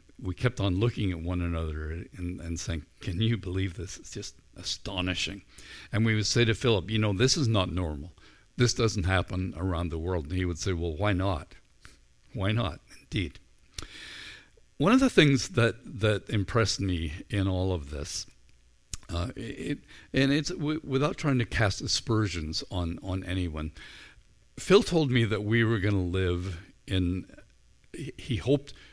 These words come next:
it would be a tent. He hoped there would be something that would cover us, protect us from animals and, and nature and so on. He didn't think there would be bathrooms,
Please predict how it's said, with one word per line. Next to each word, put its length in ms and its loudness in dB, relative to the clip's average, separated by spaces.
it 380 -8
would 140 0
be 140 2
a 60 4
tent. 560 0
He 180 -2
hoped 380 0
there 240 0
would 140 2
be 100 0
something 640 2
that 120 0
would 200 -4
cover 400 0
us, 300 -2
protect 480 -4
us 200 -2
from 720 -4
animals 580 -2
and, 320 -4
and 520 -4
nature 420 -4
and 140 -4
so 200 -4
on. 180 -6
He 160 2
didn't 220 6
think 240 4
there 140 4
would 180 2
be 100 -4
bathrooms, 880 -2